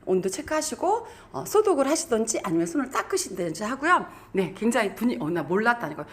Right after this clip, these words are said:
분위기가 굉장히 좋아요. 그러니까 주로 이제 점심에 하고 아침을 해요. 여기 이모네 식당인데요. 네, 아침을 하고요. 짜글이, 맞아. 저 여기 언니네에서 짜글이 알게 됐거든요. 짜글이 엄청 맛있고요.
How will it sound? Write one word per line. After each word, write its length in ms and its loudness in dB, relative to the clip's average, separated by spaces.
분위기가 440 2
굉장히 420 -6
좋아요. 480 -6
그러니까 200 -6
주로 280 4
이제 120 0
점심에 720 -2
하고 280 2
아침을 600 2
해요. 220 4
여기 180 -2
이모네 300 0
식당인데요. 680 2
네, 260 0
아침을 440 2
하고요. 440 4
짜글이, 380 6
맞아. 300 -4
저 240 0
여기 220 6
언니네에서 420 2
짜글이 400 6
알게 280 2
됐거든요. 640 -4
짜글이 300 0
엄청 360 2
맛있고요. 560 0